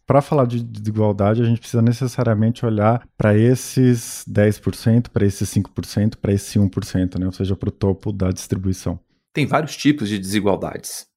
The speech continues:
Speaker 2: né? A gente fala desigualdade, mas na verdade são desigualdades no plural. Uma das desigualdades muito importantes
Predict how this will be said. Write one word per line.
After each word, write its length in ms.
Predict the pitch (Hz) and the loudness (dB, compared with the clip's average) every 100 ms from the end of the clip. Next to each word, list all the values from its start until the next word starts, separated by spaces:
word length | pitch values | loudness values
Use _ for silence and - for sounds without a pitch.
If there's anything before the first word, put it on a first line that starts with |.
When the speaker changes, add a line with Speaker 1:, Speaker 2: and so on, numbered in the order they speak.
| - | -6
Speaker 2:
né? 80 | |
A 120 | 101 87 | -4 -2
gente 220 | 95 98 | -4 0
fala 160 | 104 | 0
desigualdade, 640 | 95 95 101 92 85 104 104 | 0 0 0 2 2 0 0
mas 140 | 95 | -2
na 80 | 95 | -2
verdade 260 | 98 107 113 | 0 -2 -2
são 160 | 127 | -4
desigualdades 600 | 110 127 135 110 98 101 | -4 -2 0 2 0 0
no 100 | 113 | -4
plural. 440 | - 147 95 104 _ _ | -2 0 0 -2 _ _
Uma 280 | - 190 143 | 0 2 4
das 180 | 101 98 | 2 0
desigualdades 640 | 95 98 98 92 95 92 | -2 0 0 2 2 0
muito 260 | 95 104 127 | -4 -4 -4
importantes 580 | 143 135 110 127 131 | -2 -2 -2 -4 -6